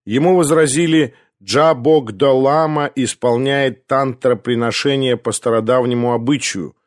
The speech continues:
как передают негласные тайные предания. Его приказ для нас главный». Так велит поступать с врагами религия Махакала.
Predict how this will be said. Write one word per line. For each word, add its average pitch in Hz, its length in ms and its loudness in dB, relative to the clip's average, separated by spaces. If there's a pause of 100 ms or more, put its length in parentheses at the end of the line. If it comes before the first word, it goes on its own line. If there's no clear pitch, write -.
(280)
как 117 240 -6
передают 113 600 0
негласные 117 840 -2
тайные 127 680 -2
предания. 101 800 -4 (520)
Его 131 420 2
приказ 147 560 0
для 131 160 0
нас 131 260 -2
главный». 98 640 -2 (400)
Так 131 260 -2
велит 127 320 -2
поступать 120 520 -2
с - 80 -6
врагами 113 640 0 (280)
религия 127 840 0
Махакала. 117 880 -2